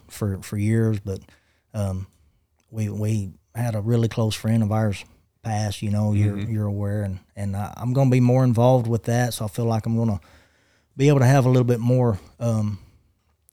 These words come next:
Speaker 1: you know, I don't wanna say say-so in, in it, but I'll, I'll probably get a few more opportunities to varmint hunt that place and
Speaker 2: Right.
Speaker 1: some of the surroundings. But even without that place, so I, I,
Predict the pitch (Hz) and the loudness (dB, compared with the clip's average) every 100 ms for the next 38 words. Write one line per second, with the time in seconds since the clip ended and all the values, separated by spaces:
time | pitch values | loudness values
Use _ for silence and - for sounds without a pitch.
0 | - _ _ _ 127 117 113 104 - _ | -20 _ _ _ -4 -2 -2 -4 -8 _
1 | _ _ _ _ _ _ _ _ _ - | _ _ _ _ _ _ _ _ _ -4
2 | 127 117 113 110 98 123 131 113 104 98 | -2 -2 -2 -2 -2 2 2 0 -2 -4
3 | 101 - 117 107 117 117 120 107 107 107 | -6 -10 -10 -4 0 0 0 -4 -2 -2
4 | 110 107 120 107 - 107 - 113 107 117 | -2 -2 -2 -4 -10 -14 -6 -2 -2 -2
5 | 101 80 107 85 - 123 117 110 110 - | -4 -10 -18 -20 -8 -2 0 2 -2 0
6 | 117 110 104 104 - 101 95 98 107 104 | 0 2 0 -4 -6 -8 -8 -8 -6 -4
7 | 101 110 101 101 95 - 95 95 98 95 | -4 -4 -6 -6 -10 -6 -6 -6 -6 -6
8 | 87 80 - 101 92 - 95 98 95 101 | -6 -6 -8 -8 -8 -8 -8 -6 -6 -8
9 | 95 - - - 160 165 123 107 113 107 | -12 -18 -18 0 2 4 2 0 -2 -2
10 | 101 - 98 98 - 98 98 80 101 | -8 -8 -10 -8 -8 -6 -6 -6 -6